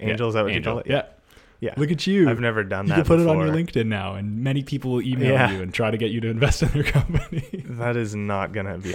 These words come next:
Speaker 2: Don't put
Speaker 1: happening.
Speaker 2: it on your
Speaker 1: <laughs> I will not be adding angel investor
Speaker 2: Angel
Speaker 1: to
Speaker 2: investor.
Speaker 1: my bios.
Speaker 2: Yeah,
Speaker 1: No,
Speaker 2: no.
Speaker 1: no, no, no.
Speaker 2: Uh, but yeah, that's,
Speaker 1: Um,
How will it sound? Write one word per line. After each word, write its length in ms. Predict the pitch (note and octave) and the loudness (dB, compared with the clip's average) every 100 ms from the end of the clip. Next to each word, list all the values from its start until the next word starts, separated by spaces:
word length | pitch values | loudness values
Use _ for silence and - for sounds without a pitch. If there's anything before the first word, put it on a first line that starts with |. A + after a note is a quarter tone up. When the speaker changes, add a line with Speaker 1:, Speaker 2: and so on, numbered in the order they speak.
| - | -2
Speaker 2:
Don't 180 | A2 G2 | 0 2
put 120 | G#2 | 0
Speaker 1:
happening. 200 | F#2 G2 - | -2 -4 -4
Speaker 2:
it 340 | A#2+ G2+ C#3+ C#3 | -4 -2 0 2
on 520 | D3+ - C#3+ D3+ - | 2 2 0 0 -2
your 120 | C#3+ - - - - | -4 -6 -10 -14 -14
Speaker 1:
<laughs> 160 | C#3+ - | -18 -14
I 140 | - | -8
will 160 | A#2 B2 | -4 -2
not 380 | A#2+ G#2 G#2+ A2+ | -2 -2 -4 -4
be 180 | A2+ - | -6 -4
adding 540 | A2 G2+ G#2 G2 G2 - _ _ - | -4 -4 -4 -6 -8 -14 _ _ -10
angel 380 | B2+ B2+ C3 B2 | -4 -4 -4 -4
investor 560 | A2+ G#2+ G#2 - A2 G#2+ | -4 -6 -6 -6 -4 -2
Speaker 2:
Angel 360 | G#2+ G#2+ A2 G2+ - - | -2 -4 -8 -16 -20 -12
Speaker 1:
to 120 | G2 | -10
Speaker 2:
investor. 100 | F#2+ | -8
Speaker 1:
my 360 | F#2 F#2 F#2+ G2 | -8 -10 -10 -10
bios. 760 | - - - - - - - _ | -8 -8 -10 -12 -14 -16 -18 _
Speaker 2:
Yeah, 220 | - A2 | -12 -10
Speaker 1:
No, 100 | - - | -10 -10
Speaker 2:
no. 180 | G#2+ F2+ | -10 -10
Speaker 1:
no, 80 | - - G1+ | -12 -16 -16
no, 160 | - C#3 - _ _ _ _ - - | -16 -16 -18 _ _ _ _ -16 -6
no. 60 | |
Speaker 2:
Uh, 260 | F2+ D#2+ D2+ | -6 -6 -8
but 160 | G#2 | -4
yeah, 200 | E2 C#2 - | -4 -4 -6
that's, 380 | G2 F2 F2 | -4 -4 -6
Speaker 1:
Um, 80 | F2 | -12